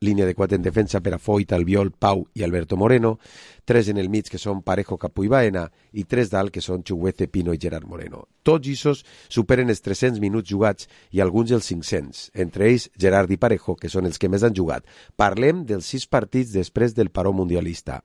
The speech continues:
Parlem de la Lliga. Vale. Quins són els que han tingut minuts o almenys han equilibrat això? Dos posicions.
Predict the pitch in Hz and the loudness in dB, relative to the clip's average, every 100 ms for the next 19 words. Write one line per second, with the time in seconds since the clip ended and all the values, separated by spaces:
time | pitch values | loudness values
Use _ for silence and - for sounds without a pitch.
0 | _ 98 90 104 113 104 87 80 73 - | _ 2 4 2 2 0 -2 -6 -10 -14
1 | _ - - - - _ 95 101 80 - | _ -20 -20 -20 -20 _ 2 2 2 -8
2 | _ _ _ _ _ _ _ - 175 - | _ _ _ _ _ _ _ 4 4 4
3 | 180 151 - 160 139 139 151 135 139 160 | 2 2 0 -2 0 -2 0 4 4 2
4 | - - 120 113 156 143 127 123 117 110 | -2 4 4 4 2 4 4 4 2 2
5 | 110 113 92 - 73 - _ _ - 107 | 2 0 -2 -6 -12 -14 _ _ -2 0
6 | 123 131 113 104 - - - | 2 -2 -4 -8 -12 -14 -20